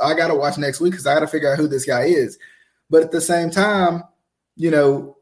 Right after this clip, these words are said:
you can even put, like, you can even have that vignette play and it be, like, Malachi Black or something. Then you're like,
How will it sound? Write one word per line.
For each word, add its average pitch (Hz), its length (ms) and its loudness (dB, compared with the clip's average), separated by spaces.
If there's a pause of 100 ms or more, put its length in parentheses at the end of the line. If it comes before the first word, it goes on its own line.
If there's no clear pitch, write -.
(140)
you 180 140 2
can 233 160 0
even 202 240 2
put, 240 220 0
like, 175 260 0
you 180 160 -6
can 233 140 -2
even 214 180 0
have 196 360 -2
that 180 180 2
vignette 175 340 2
play 170 360 2
and 143 100 0
it 120 80 -4
be, 151 100 4
like, 143 320 0
Malachi 127 520 -4
Black 139 300 0
or 127 60 -6
something. 120 380 -8
Then 147 100 -2
you're 160 100 0
like, 135 200 0